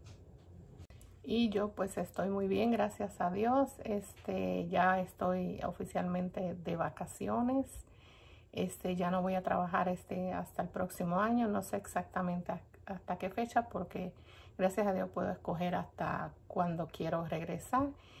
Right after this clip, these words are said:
Y como estoy, como quien dice, de fiesta personal, porque a fin de mes, casi a fin de mes, por ahí el veintisiete,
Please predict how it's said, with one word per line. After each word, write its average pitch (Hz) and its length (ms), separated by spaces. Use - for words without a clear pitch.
Y 269 140
como 220 260
estoy, 214 360
como 190 440
quien 185 220
dice, 196 320
de 185 160
fiesta 190 420
personal, 185 520
porque 175 440
a - 80
fin 175 260
de 170 80
mes, 160 520
casi 185 240
a - 20
fin 185 200
de 165 80
mes, 80 180
por - 180
ahí - 160
el - 80
veintisiete, 185 1040